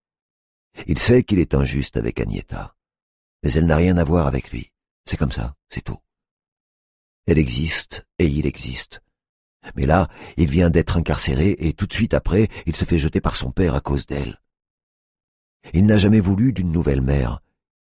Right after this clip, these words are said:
Il ne l'a pas choisie. C'est son père qui l'a invitée dans leur vie, qui l'a laissée emménager dans la maison, partager son lit. Hugo sait qu'il était un enfant angoissé, mais il n'avait pas le choix.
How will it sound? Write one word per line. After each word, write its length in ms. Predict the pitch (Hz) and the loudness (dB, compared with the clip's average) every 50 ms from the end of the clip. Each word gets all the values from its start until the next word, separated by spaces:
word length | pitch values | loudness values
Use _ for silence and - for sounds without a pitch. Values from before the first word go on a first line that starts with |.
| _ - | _ -4
Il 120 | - 82 82 | 0 2 2
ne 80 | 82 | 4
l'a 120 | 82 78 78 | 4 2 2
pas 120 | - 78 | 2 0
choisie. 460 | 80 - - 67 73 64 80 92 95 - _ _ _ _ _ _ _ _ _ _ _ _ _ _ _ _ _ - | 0 0 -2 -2 -2 -2 -2 -6 -6 -8 _ _ _ _ _ _ _ _ _ _ _ _ _ _ _ _ _ -4
C'est 120 | - 92 | -2 -2
son 180 | - - 85 85 | 0 2 0 2
père 240 | - 113 113 104 - | 4 2 2 2 2
qui 100 | - 80 | -2 0
l'a 140 | 67 69 | 2 2
invitée 380 | 85 85 80 - 69 - - 101 | 2 2 2 0 -2 -2 -2 0
dans 100 | 80 76 | 2 2
leur 200 | 73 73 69 69 | 2 2 0 0
vie, 280 | 69 76 71 64 60 - _ _ _ _ _ _ _ | -2 -2 -2 -4 -6 -8 _ _ _ _ _ _ _
qui 120 | - 82 73 | -2 0 2
l'a 100 | 78 80 | 4 4
laissée 340 | 82 80 - - 90 92 | 4 2 2 2 2 2
emménager 500 | 80 80 85 90 85 87 85 73 82 98 | 4 4 4 4 4 4 2 2 0 0
dans 80 | 78 76 | 0 2
la 100 | 76 78 | 2 2
maison, 460 | 78 82 80 71 87 80 69 58 - _ _ _ _ _ | 2 2 2 2 0 0 0 -2 -6 _ _ _ _ _
partager 360 | - - - - 82 78 78 80 | -4 -4 -2 -2 -2 -2 -2 -2
son 240 | - - 65 65 | -4 -4 -4 -6
lit. 260 | 65 60 71 65 - _ _ _ _ _ _ _ _ _ _ _ _ _ _ _ _ _ _ _ _ _ _ _ _ _ _ _ _ _ - - | -6 -6 -8 -10 -10 _ _ _ _ _ _ _ _ _ _ _ _ _ _ _ _ _ _ _ _ _ _ _ _ _ _ _ _ _ -10 -2
Hugo 280 | - 87 80 78 127 131 | 0 2 4 6 6 6
sait 280 | 123 - - 117 117 - | 6 4 4 4 4 4
qu'il 180 | - 90 78 | 2 2 2
était 280 | 82 - 98 98 - 80 | 2 2 2 2 2 2
un 100 | 78 78 | 2 2
enfant 300 | 85 82 - - 90 78 | 2 0 0 0 0 2
angoissé, 640 | 73 80 78 73 82 82 - - 71 78 - - _ _ _ _ _ _ _ _ _ _ _ - | 2 2 0 0 0 0 0 -2 -4 -6 -8 -10 _ _ _ _ _ _ _ _ _ _ _ -8
mais 100 | - 65 | -6 -2
il 140 | 71 80 80 | 0 0 2
n'avait 200 | 80 73 78 76 | 2 0 0 0
pas 100 | 73 69 | -2 -2
le 80 | 69 | -2
choix. 360 | 67 - - - - 104 - | -4 -6 -6 -8 -10 -12 -14